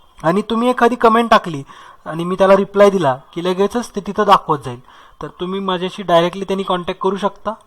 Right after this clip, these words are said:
त्यामुळे चॅनलला नक्की सबस्क्राईब करा आणि लेक्चर्स आपल्या मित्रांमध्ये पण शेअर करा. ओके, तर या लेक्चरमध्ये एवढंच,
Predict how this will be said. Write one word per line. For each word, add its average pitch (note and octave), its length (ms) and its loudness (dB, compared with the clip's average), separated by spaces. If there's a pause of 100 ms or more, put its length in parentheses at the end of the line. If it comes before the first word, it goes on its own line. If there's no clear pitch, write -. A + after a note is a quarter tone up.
(220)
त्यामुळे E3+ 320 -8
चॅनलला E3+ 340 -4
नक्की F3+ 320 -8
सबस्क्राईब G3 420 -2
करा G3+ 260 -4 (420)
आणि D#3+ 160 -6
लेक्चर्स F#3+ 380 -4
आपल्या F#3+ 240 -2
मित्रांमध्ये F3+ 500 -4
पण G3+ 200 -6
शेअर F3+ 220 0
करा. C3 200 -6 (480)
ओके, F#3+ 220 -8 (380)
तर D3+ 80 -10
या D#3 80 -4
लेक्चरमध्ये F3+ 460 -4
एवढंच, F3+ 260 0